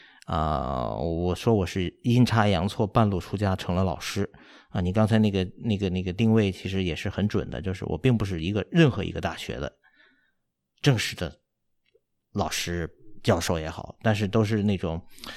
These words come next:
以独立的一个，呃，讲师或者客座教授这种，这种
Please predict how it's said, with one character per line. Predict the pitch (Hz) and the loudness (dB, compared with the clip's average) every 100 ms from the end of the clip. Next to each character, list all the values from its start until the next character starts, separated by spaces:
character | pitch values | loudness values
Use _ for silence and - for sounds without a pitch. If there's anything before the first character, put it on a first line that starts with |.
| - - | -18 -8
以 | 104 92 | -2 0
独 | 104 120 | 4 6
立 | 143 | 8
的 | 120 | 6
一 | 104 110 | 4 4
个， | 110 90 - - | 2 0 -6 -12
呃， | - 82 85 - - - - 50 - - - | -8 -8 -8 -8 -8 -8 -10 -10 -12 -14 -6
讲 | 95 76 | -4 -2
师 | - 113 113 | -2 2 2
或 | 98 104 | 4 2
者 | 87 | 2
客 | - | 0
座 | 107 107 | 2 4
教 | 117 | 4
授 | 107 147 | 4 2
这 | 123 160 | 2 0
种， | 117 - | 0 -4
这 | 139 | -4
种 | 95 69 - | -2 -8 -10